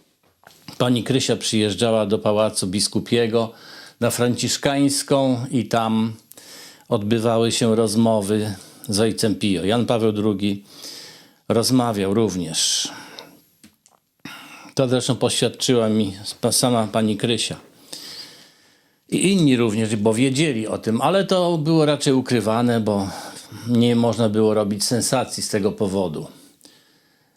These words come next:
I Jan Paweł drugi był prowadzony przez ojca Pio w ten sposób, żeby było dobrze, żeby nie było jakichś afer,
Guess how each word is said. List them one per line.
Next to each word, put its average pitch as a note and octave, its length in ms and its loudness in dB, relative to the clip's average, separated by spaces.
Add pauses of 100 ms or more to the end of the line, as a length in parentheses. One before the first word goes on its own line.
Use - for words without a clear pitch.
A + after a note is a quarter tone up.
(240)
I A#2 120 2
Jan A#2+ 200 4
Paweł B2 320 2
drugi A2+ 340 2
był A2 220 2
prowadzony A2+ 720 0
przez G2 220 -2
ojca G#2+ 320 2
Pio B2+ 460 0 (640)
w - 80 -12
ten C#3+ 200 0
sposób, C3 540 -2
żeby B2 260 0
było A#2 460 0 (840)
dobrze, F#2 580 -2 (720)
żeby G#2 300 0
nie A2+ 140 4
było A2 240 2
jakichś G2+ 460 -4
afer, A#2 520 -2